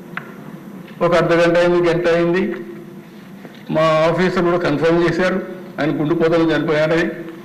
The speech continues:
పోలీసు వ్యవస్థ మొత్తం నాకు ఆ మాటే చెప్పారు, నేను కూడా నమ్మా. మధ్యాహ్నం పైన ఒక్కొక్కసారి తప్పులు చేసినప్పుడు మనకు అనుమానాలు రాకుండా పోవడానికి కారణం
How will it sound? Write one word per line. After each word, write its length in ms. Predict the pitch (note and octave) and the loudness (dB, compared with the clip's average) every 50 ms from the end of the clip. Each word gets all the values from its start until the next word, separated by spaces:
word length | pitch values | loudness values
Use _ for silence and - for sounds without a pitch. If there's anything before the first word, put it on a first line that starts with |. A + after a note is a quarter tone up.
| - - - - - - - - - - - - - - - - - - - - - - - - | -16 -16 -16 -16 -16 -16 -16 -16 -16 -18 -18 -18 -18 -16 -16 -16 -16 -18 -18 -18 -18 -12 -4 0
పోలీసు 360 | D#3+ E3 D#3+ E3 E3 D#3+ E3 | 2 2 4 4 2 2 4
వ్యవస్థ 300 | D#3+ D3+ D3+ D#3 - E3+ | 2 2 2 2 0 0
మొత్తం 320 | D3 D3 C#3+ - E3 D#3 | -2 -2 0 0 0 2
నాకు 180 | D#3 C#3 - C3+ | 2 2 2 2
ఆ 80 | C3+ | 2
మాటే 260 | C3+ C#3 D3+ D3+ - E3+ | 2 2 2 2 0 0
చెప్పారు, 500 | D#3 D#3+ D#3+ - E3+ E3 E3+ - - - - - - - - - - - - - - - B2+ | 0 0 0 0 0 0 0 0 -2 -6 -10 -12 -14 -16 -16 -16 -18 -18 -18 -18 -12 -4 -2
నేను 240 | C3 C#3 D3 D3 D3 | 0 2 2 4 2
కూడా 140 | D3+ D3+ | 2 2
నమ్మా. 320 | D3 D3 D3 D3+ - - - - - - - - - - - - - - - - - - - - - - - - - - - - | 2 0 0 0 0 -2 -2 -4 -8 -10 -14 -14 -16 -16 -16 -16 -16 -18 -20 -20 -20 -20 -18 -14 -12 -10 -10 -10 -10 -12 -6 -2
మధ్యాహ్నం 460 | B2+ C#3 D#3 C#3+ E3 F#3 F#3+ F#3+ F#3+ F#3 | 0 0 0 2 4 4 4 6 4 4
పైన 500 | F3+ F#3 F#3 F#3 F#3 F3 D#3+ D3 D3+ E3+ - - - - - - - - - - - - - - - - - - - - - - - - - - - - - - - - - - - - - - - - - - E3 | 4 2 2 4 4 2 2 2 0 -2 -4 -8 -12 -12 -14 -16 -18 -18 -20 -20 -20 -20 -20 -20 -20 -20 -20 -20 -20 -20 -20 -20 -14 -12 -12 -12 -12 -14 -16 -14 -14 -14 -14 -14 -14 -16 -16 -16 -16 -16 -6 -2 -2
ఒక్కొక్కసారి 560 | E3+ - F3+ E3+ E3 D3+ - - E3 F3+ F#3 | 2 2 2 2 2 2 2 2 2 4 4
తప్పులు 440 | F3 - - D#3 - - - F#3+ F#3+ | 2 2 0 0 0 0 0 2 2
చేసినప్పుడు 420 | F#3+ F3 F#3 F3 F#3 F#3+ E3+ F3 F3 | 2 2 2 2 0 0 0 2 2
మనకు 320 | F3 E3+ D#3+ D#3 C#3 C#3 | 2 2 2 0 0 0
అనుమానాలు 580 | C#3 D3+ D#3+ E3+ F3 F3 F3 E3 E3 E3 D#3+ D3 | 0 0 2 2 2 2 2 2 2 2 0 0
రాకుండా 420 | D3 D#3 D#3+ E3 E3+ E3 D#3+ D#3+ | 0 0 0 0 0 2 2 0
పోవడానికి 500 | D3+ D#3 D3+ D3 C#3+ D3 D3 C#3+ C#3 - | 0 0 -2 0 0 0 -2 -2 -4 -2
కారణం 480 | - C3+ C#3+ D3 D3+ D#3 E3+ F3+ F#3+ | 0 0 0 2 2 2 0 0 0